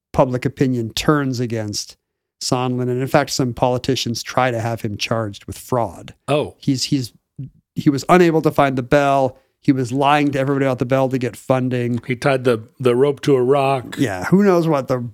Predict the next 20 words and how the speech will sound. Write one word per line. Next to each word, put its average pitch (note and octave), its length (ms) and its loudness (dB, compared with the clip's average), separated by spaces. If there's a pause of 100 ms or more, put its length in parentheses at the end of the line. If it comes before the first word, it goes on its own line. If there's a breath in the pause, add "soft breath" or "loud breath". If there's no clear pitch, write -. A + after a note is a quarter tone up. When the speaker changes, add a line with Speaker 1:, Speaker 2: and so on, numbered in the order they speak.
Speaker 1:
the, D3+ 240 0
maybe E3+ 240 4
the D#3 80 2
boy D3 260 2
was C#3 140 -4
never C3+ 240 0
tied A#2+ 360 0
to A2 160 -6
anything. A#2+ 440 -2
He B2 100 -4
was A#2+ 160 -4
just - 240 -6
desperate A#2+ 440 -4
to A#2+ 80 -8
keep B2 240 -2
his A#2 180 -6 (240)
boondoggle A#2 580 -4
going. G#2+ 420 -6 (680)
And, A2 440 -6
uh, A2 360 -4